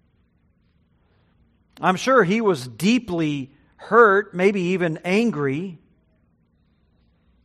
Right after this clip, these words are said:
But obviously, at the same time, he had a love for this young girl and full of compassion.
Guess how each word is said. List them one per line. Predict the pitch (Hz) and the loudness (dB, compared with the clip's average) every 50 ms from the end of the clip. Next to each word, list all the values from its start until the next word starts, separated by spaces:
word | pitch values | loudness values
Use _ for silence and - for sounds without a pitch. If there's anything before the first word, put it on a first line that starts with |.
| _ _ _ _ _ | _ _ _ _ _
But | - 165 165 | -6 0 4
obviously, | 180 214 240 247 233 220 202 185 - - - 190 190 190 214 220 | 6 6 6 6 6 4 4 4 2 -2 -2 2 2 4 4 4
at | 185 - | 2 0
the | 180 | -4
same | 156 - 208 208 208 180 | -4 -2 -2 -2 -2 -2
time, | - 208 214 220 214 208 202 208 226 214 - - - - - - _ _ _ _ _ | -2 0 0 2 2 2 2 0 -2 -4 -8 -14 -20 -20 -20 -20 _ _ _ _ _
he | - 185 | -4 -2
had | 190 185 | 0 2
a | 180 | 2
love | 175 170 185 202 220 233 - | 4 6 8 8 8 6 4
for | - 190 196 | -2 -4 0
this | 180 185 170 - - | 0 0 0 0 -2
young | 185 180 175 175 170 | 0 0 0 0 -2
girl | 151 170 165 175 208 240 | 0 2 2 4 4 4
and | - 180 165 156 139 - - _ _ | 4 2 0 -4 -8 -12 -18 _ _
full | _ - - 220 226 226 214 202 | _ -4 2 4 4 6 6 4
of | 180 - | 2 0
compassion. | - - 180 170 - - - - 202 214 214 202 - - - 180 151 151 170 202 226 233 214 | -4 -6 -6 -6 -6 -6 -4 0 2 2 2 2 0 -4 -4 -4 -4 -4 -4 -6 -8 -10 -14